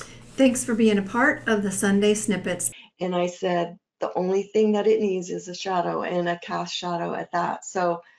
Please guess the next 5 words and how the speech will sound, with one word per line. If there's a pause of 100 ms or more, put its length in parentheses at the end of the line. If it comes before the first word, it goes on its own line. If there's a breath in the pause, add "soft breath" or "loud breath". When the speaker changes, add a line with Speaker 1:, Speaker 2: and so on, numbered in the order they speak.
(240 loud breath)
Speaker 2:
she,
um,
allowed
me (140)
to